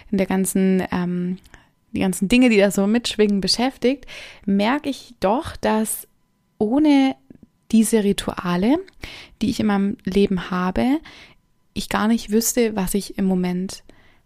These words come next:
machen sollte, weil ich spüre in mir, ähm, oft in letzter Zeit Gefühle von Einsamkeit, von Traurigkeit, von einer Machtlosigkeit, von,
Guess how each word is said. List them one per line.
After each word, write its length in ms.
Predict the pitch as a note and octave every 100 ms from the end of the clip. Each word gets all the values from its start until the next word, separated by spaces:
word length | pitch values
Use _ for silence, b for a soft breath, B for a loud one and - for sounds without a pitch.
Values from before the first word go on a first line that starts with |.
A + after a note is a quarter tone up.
| -
machen 320 | F3+ E3+ F3+
sollte, 420 | F3 - F3+ F#3
weil 280 | F3+ F#3 F#3+
ich 160 | - F#3+
spüre 520 | - - A#3 B3+ C4+ -
in 220 | A3 A3
mir, 420 | G3+ G3+ A3 A#3 -
ähm, 420 | F#3+ F#3 F#3 F#3 B B B B B B B -
oft 500 | A#3+ - - - - _ _ _ _ _ _
in 120 | G#3+
letzter 300 | G3+ F#3+ G3
Zeit 460 | F#3 F3+ F#3 G3+ -
Gefühle 460 | - - G#3 G3+ G3
von 320 | - F#3 F#3 -
Einsamkeit, 1080 | G#3+ A3 G#3 G3 F#3+ - F3+ F3 F3 - - _ _ _ _ _ _ -
von 220 | - A3+
Traurigkeit, 960 | G#3 - F3+ F3+ F#3 - - F3+ F#3+ - B B B B B B
von 600 | - - G3 F#3 F#3 F#3
einer 140 | F#3 F3+
Machtlosigkeit, 1500 | F#3 B3 - A#3+ A#3 A3+ A3 - - - F#3 F#3 F3+ - - A3
von, 600 | - - F3+ F3 F3 F3+